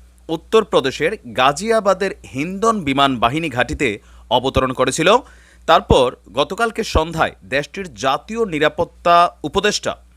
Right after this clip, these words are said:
অজিত দোভালের সাথে দেখা করেছে শেখ হাসিনা। হিন্দন বিমান ঘাঁটিতে পৌঁছানোর কয়েক ঘন্টা আগেই আপনার, আহ, ভারতীয় সংবাদ মাধ্যম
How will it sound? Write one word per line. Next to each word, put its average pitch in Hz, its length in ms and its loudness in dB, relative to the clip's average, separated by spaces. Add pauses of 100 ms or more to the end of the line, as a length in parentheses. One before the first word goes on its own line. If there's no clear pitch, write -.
(400)
অজিত 175 380 2
দোভালের 143 540 0
সাথে 208 420 2
দেখা 123 340 0
করেছে 123 420 -4
শেখ - 240 -6
হাসিনা। 113 360 -4 (640)
হিন্দন 220 360 0
বিমান 220 260 2
ঘাঁটিতে 214 320 0
পৌঁছানোর 190 460 0
কয়েক 147 400 2
ঘন্টা 185 360 -6
আগেই 117 380 2 (500)
আপনার, 135 360 2
আহ, - 1200 -2
ভারতীয় 147 340 0
সংবাদ 156 300 -2
মাধ্যম 156 280 2